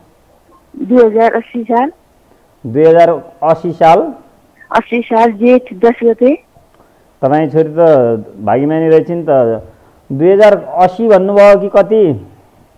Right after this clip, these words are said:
Speaker 1: अस्सी, अस्सी।
Speaker 2: अँ, जेठको?
Speaker 1: दस गते।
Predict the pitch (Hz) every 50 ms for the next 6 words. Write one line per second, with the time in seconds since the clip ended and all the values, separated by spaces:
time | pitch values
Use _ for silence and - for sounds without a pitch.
0 | _ - 247 262 - - 277 262 - 254 254 - - 262 240 220 185 - _ _
1 | _ _ _ _ _ _ _ _ - - 156 180 185 175 - - 120 120 160 180
2 | 180 170 175 - 196 202 208 220 226 - - _ _ _ _ _ _ _ _ _
3 | _ - 196 208 226 226 - 233 226 220 220 240 254 285 330